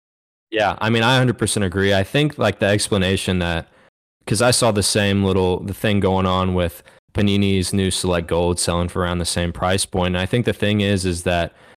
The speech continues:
Topps is just such an iconic product and brand. It, it, I think it has more of this, like, untapped potential as far as the market goes with U F C cards. So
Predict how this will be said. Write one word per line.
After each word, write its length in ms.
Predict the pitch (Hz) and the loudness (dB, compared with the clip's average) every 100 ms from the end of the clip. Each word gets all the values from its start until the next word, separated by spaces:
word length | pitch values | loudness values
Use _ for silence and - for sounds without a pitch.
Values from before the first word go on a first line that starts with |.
| _ | _
Topps 360 | - 147 - 120 | 2 2 2 -2
is 160 | 104 | -2
just 340 | 113 95 - - | 0 -2 -4 -4
such 280 | 139 139 | -2 0
an 40 | 123 | 0
iconic 540 | 90 - 95 95 92 | -2 -2 0 0 -2
product 640 | - 87 87 98 101 - - | -4 -2 2 0 0 -6 -8
and 160 | 90 | -6
brand. 560 | 87 87 87 92 95 101 - - _ | -2 0 0 0 0 -2 -10 -20 _
It, 120 | - 110 | -2 0
it, 340 | 117 120 120 | 2 0 0
I 60 | 113 | -2
think 220 | - 160 | -2 0
it 80 | 131 | 2
has 260 | 127 117 | 4 2
more 260 | 117 113 107 | 0 2 0
of 120 | 98 | 0
this, 200 | 101 - | -2 0
like, 200 | 95 - | -2 -2
untapped 560 | 95 104 104 - 101 - | -2 -2 -2 0 -2 -2
potential 720 | 92 - 92 - 87 80 78 - - - | -10 -6 -6 -4 -2 -2 -4 -10 -20 -6
as 180 | 98 - | -4 0
far 220 | 107 98 | 2 2
as 100 | 95 | 2
the 80 | 95 | 0
market 340 | 92 90 98 | 0 0 -2
goes 280 | 90 90 87 | -2 -2 -2
with 140 | 85 92 | -4 -2
U 140 | 90 | -2
F 60 | 82 | -2
C 200 | - 87 | -4 -4
cards. 380 | 87 80 78 | -2 -4 -4
So 380 | - 98 90 85 | -2 0 0 -2